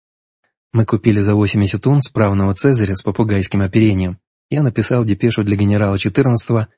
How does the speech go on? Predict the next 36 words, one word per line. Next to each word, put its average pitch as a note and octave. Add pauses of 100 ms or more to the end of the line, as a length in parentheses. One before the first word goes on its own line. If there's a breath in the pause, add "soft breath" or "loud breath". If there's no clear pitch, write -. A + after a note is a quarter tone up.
(240)
в -
которой D3+
подробно B2
изложил A2
всё A#2+
с -
нами G#2+
произошедшее, G#2+ (320)
а F#2
также B2
поделился G#2+
своими G#2
соображениями A2
и A#2
подозрениями. G2+ (840)
Снабдив G2+
капрала G2+
небольшой G2
суммой G#2 (420)
и A2+
убедившись, A2
что -
у -
него G#2
хватает G2+
всего G#2+
на G2+
обратный G2+
путь G2+
к -
Аркадону, A2 (300)
я D#3
проводил A2
его G#2
до G#2
ворот, G#2+